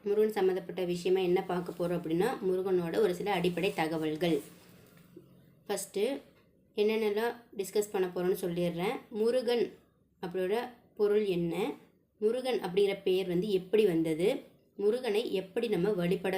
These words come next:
வேண்டும்? முருகனுக்கு பிடித்த உணவு என்ன? முருகனுக்கு உகந்த நட்சத்திரம் என்ன?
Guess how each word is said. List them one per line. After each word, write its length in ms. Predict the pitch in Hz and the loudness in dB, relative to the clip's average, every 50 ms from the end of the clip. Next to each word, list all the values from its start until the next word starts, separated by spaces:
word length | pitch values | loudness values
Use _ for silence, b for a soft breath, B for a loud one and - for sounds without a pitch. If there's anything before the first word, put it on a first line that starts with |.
| 180 165 | 0 0
வேண்டும்? 460 | 165 170 175 175 170 175 190 233 285 285 B B B B B B B _ - | 0 2 2 2 2 2 0 -2 -2 -6 B B B B B B B _ 0
முருகனுக்கு 540 | 202 208 233 247 247 240 226 233 - 240 | 2 4 4 4 2 0 -2 0 -2 -4
பிடித்த 480 | 226 - 196 180 190 185 - 208 220 233 | 0 2 4 4 4 2 2 0 0 0
உணவு 360 | 202 175 175 185 196 190 190 185 170 | 0 0 0 0 0 2 2 2 2
என்ன? 240 | 160 160 160 160 170 190 254 302 294 - - - _ _ _ _ _ _ - | 4 4 2 2 2 2 0 -2 -4 -8 -14 -20 _ _ _ _ _ _ 2
முருகனுக்கு 520 | 202 220 254 254 254 247 240 240 - 269 254 226 | 2 2 4 2 -2 -4 -4 -6 -6 -4 0 2
உகந்த 280 | 208 190 190 190 190 180 | 4 4 4 2 2 0
நட்சத்திரம் 640 | 175 170 175 - 226 208 - 214 196 185 175 170 | 0 -2 -2 -2 -2 0 0 2 2 2 2 2
என்ன? 240 | 160 156 160 160 | 2 2 2 2